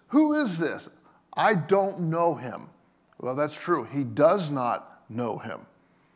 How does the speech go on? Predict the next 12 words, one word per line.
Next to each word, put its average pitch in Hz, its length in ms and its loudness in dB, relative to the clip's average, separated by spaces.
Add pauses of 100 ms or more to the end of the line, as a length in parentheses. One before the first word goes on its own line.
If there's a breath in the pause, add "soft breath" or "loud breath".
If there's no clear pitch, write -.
(720 loud breath)
Now, 175 140 4
what's 285 260 -2
God's 196 420 0
will 120 520 -4 (420)
for 135 140 -8
Pharaoh 113 500 -6 (1400)
and 180 100 -4
for 190 220 0
everyone 240 400 -4
in 104 100 -16
the - 80 -14
world? - 300 -16